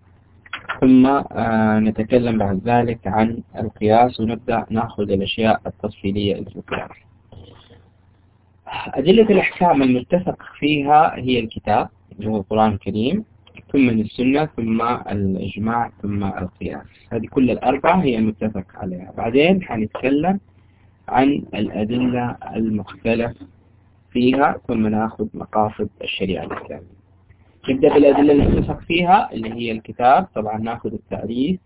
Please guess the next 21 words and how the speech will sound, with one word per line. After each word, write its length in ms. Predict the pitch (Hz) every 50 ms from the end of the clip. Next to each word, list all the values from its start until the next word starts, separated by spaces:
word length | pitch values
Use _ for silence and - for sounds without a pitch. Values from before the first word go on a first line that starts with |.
| _ -
وال-، 800 | - - - - 62 - 62 64 62 57 58 60 60 60 55 - - - _ _ _ _ _ _ _ _ _ _ _ _ _ _ _ _ _ _ _ _ _ _ _ _ _ _ _ _ _ _ - - _ _ - - _ _ _ _ -
القرآن 680 | 123 117 110 107 - - - 120 110 104 123 139 147 156
هو 140 | 147 127 117
الكتاب 400 | 110 107 - - - 113 110 110
المنزل 440 | 107 110 113 113 110 110 110 104 101
على 140 | 107 113
النبي 260 | 110 110 107 107 110 104
صلى 120 | 107 101
الله 40 | - -
عليه 120 | 120 135
وسلم، 180 | 151 165 160 135
المكتوب 420 | 110 107 104 104 - - 117 110
في 80 | - 110
المصاحف، 680 | 104 104 104 - - 117 120 123 - - 170 170 -
المنقول 600 | - - 110 110 107 104 107 - - 120 113 110 104
إلينا 920 | - - 104 107 113 123 120 113 107 107 110 120 127 135 147 170 185 180 - - - -
نقلًا، 600 | 107 120 120 - - 123 127 135 127 107 98 92 - _ _ - - -
آه، 420 | - 87 90 - - - - -
متواترا 580 | - 107 107 - 107 110 117 120 117 - - 101
بلا 300 | 101 - 110 107 104 101
شبه. 300 | - - 110 139 180